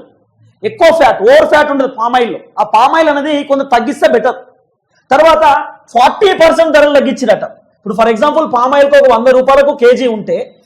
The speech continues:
వీళ్ళు అరవై రూపాయలకే కేజీ ఇస్తారు. అంటే దగ్గర దగ్గర ఫార్టీ పర్సెంట్ రేట్లు కాంగ్రెస్ ప్రభుత్వం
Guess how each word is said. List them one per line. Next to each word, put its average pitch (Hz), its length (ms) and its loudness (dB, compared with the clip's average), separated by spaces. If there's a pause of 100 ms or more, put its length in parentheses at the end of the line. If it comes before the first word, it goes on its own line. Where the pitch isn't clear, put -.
(120)
వీళ్ళు 185 140 2
అరవై 302 220 2
రూపాయలకే 330 380 0
కేజీ 269 260 0
ఇస్తారు. 208 320 -6 (360)
అంటే 269 120 0
దగ్గర 277 220 2
దగ్గర 311 180 4
ఫార్టీ 277 440 0
పర్సెంట్ 285 380 0
రేట్లు 277 300 0
కాంగ్రెస్ 269 440 0
ప్రభుత్వం 247 420 -4